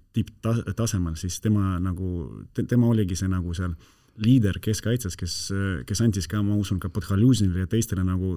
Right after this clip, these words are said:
kes oli tema ümber nagu nii palju seda võimu nagu ja energiat, et, et nad kaitsesid kõik nagu lõõvid nagu, et näiteks Podhaljuzin, kus temaga on nagu teine Podhaljuzin nagu kui teiste keskkaitsega nagu, et ma usun nagu, et meil oli privileeg see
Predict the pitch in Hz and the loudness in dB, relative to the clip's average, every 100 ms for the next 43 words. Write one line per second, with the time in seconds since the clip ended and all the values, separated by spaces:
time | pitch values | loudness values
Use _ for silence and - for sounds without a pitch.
0 | - 98 95 92 98 98 110 92 90 92 | -4 -4 -2 -2 0 4 4 2 0 -2
1 | 101 101 95 95 - - - - 95 95 | 0 0 0 -2 -4 -16 -20 -8 -2 2
2 | 110 151 110 90 87 85 87 87 87 90 | 6 6 6 4 0 -4 -4 -4 -4 -4
3 | 87 101 135 120 92 82 90 90 90 98 | 0 2 2 0 -4 -6 -6 -6 -4 -4
4 | 92 - 107 95 85 95 90 85 92 82 | -4 -4 -4 -4 -2 -2 -2 -2 -2 -2
5 | 80 82 80 - _ _ - 98 90 - | -6 -12 -14 -20 _ _ -10 -8 -6 -4
6 | 107 107 101 90 98 - - 120 101 90 | 2 4 4 2 -2 -2 2 2 2 0
7 | 92 92 90 85 107 90 80 - 92 87 | 0 -2 -2 -2 0 0 -2 -4 -4 -4
8 | 78 76 80 76 82 92 82 85 80 - | -4 -8 -8 -8 -6 -6 -6 -6 -8 -6
9 | 90 - 87 - 80 80 78 85 92 98 | -6 -6 -6 -6 -8 -6 -6 -6 -2 0
10 | 104 87 87 87 90 - - _ - 104 | 0 -2 -2 -2 -6 -8 -20 _ -4 0
11 | 98 90 120 101 98 107 - 92 90 | 2 4 4 6 4 2 0 -4 -4